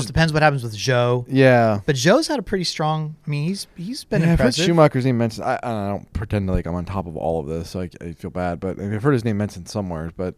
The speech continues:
Speaker 1: it, it's gonna be interesting. And I, I, I'm kind of underwhelmed by Schumacher a little bit. I thought he was gonna have
Speaker 2: Well, I
Speaker 1: He
Speaker 2: think Haas is too.
Speaker 1: Yeah, well,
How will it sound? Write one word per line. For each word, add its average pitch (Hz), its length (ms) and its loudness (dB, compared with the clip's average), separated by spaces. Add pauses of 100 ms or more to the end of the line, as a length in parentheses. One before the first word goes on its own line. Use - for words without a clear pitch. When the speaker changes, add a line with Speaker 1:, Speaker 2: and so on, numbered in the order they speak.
(120)
Speaker 1:
it, - 120 -16 (280)
it's 110 120 -10
gonna 147 120 -4
be 147 40 2
interesting. 135 320 -6
And 107 300 -2
I, - 20 -4 (120)
I, 147 160 2
I'm - 80 6
kind 381 120 6
of 254 80 4
underwhelmed 135 520 4
by 131 100 4
Schumacher 139 380 0
a 131 40 0
little 131 60 0
bit. 131 100 2
I 110 60 2
thought 123 180 0
he 120 60 -4
was 113 100 -6
gonna 110 140 -4
have 104 500 -2 (1080)
Speaker 2:
Well, 135 100 -2
I 135 40 0
Speaker 1:
He 143 60 0
Speaker 2:
think 127 200 -2
Haas 120 260 -2
is 98 160 -12
too. 104 280 -8
Speaker 1:
Yeah, 104 300 -2
well, 87 220 -6